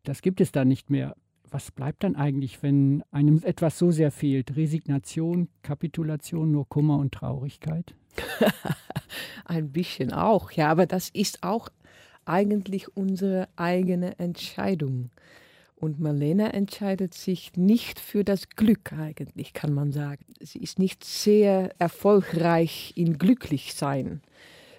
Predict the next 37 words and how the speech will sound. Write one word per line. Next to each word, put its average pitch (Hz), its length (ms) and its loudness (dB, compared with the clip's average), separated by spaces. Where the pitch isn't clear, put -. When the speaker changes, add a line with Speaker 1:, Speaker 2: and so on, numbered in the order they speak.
Speaker 2:
Und 185 140 -2
das 196 140 -2
hat 185 120 -4
auch 220 300 0
zu - 180 -4
tun 202 460 4
mit, - 380 -2
wer 175 400 0
sie 196 340 0
ist. - 560 -10
Sie 202 220 2
hat 214 260 -2
immer 233 220 8
die 196 300 2
Idee, 208 340 4
dass 196 220 0
das - 300 -2
Leben 202 420 6
noch - 400 -4
anfangen 165 560 2
muss. - 600 -8
So 190 160 -2
das 175 160 2
Leben, 208 340 4
was - 380 -2
da 196 280 0
ist, - 400 -6
was 165 140 -4
hier 220 380 6
und 175 220 -4
jetzt 185 380 -2
passiert, 190 760 -2
ist - 400 -10
eigentlich 202 540 -2
niemals 202 640 6
gut - 240 -12
genug. 139 560 -8